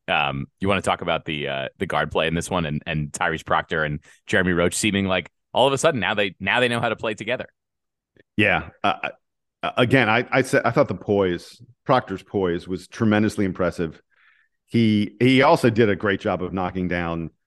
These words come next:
Speaker 2: his shots when, when guys found him open. Like, when, when Miami would slough off a Proctor, Proctor would be like, "I'm gonna make you pay.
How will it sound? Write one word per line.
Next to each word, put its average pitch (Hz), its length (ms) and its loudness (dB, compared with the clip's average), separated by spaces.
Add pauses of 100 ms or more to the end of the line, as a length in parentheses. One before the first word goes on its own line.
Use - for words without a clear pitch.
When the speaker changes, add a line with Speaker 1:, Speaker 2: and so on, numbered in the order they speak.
(600)
Speaker 2:
his 107 140 0
shots 90 420 0
when, 92 220 0
when 95 140 -2
guys 92 260 0
found 95 320 -2
him 107 380 -4
open. 120 420 -4 (100)
Like, 95 220 -4
when, 101 300 0
when 104 160 -2
Miami 101 560 -2 (100)
would 98 160 -6
slough 107 220 0
off 95 180 2
a 107 60 -4
Proctor, 104 400 -2
Proctor 104 280 -4
would 92 60 -6
be 95 80 -4
like, 90 260 -6 (400)
"I'm 92 60 -4
gonna 104 140 0
make 104 180 0
you - 60 -12
pay. 131 320 2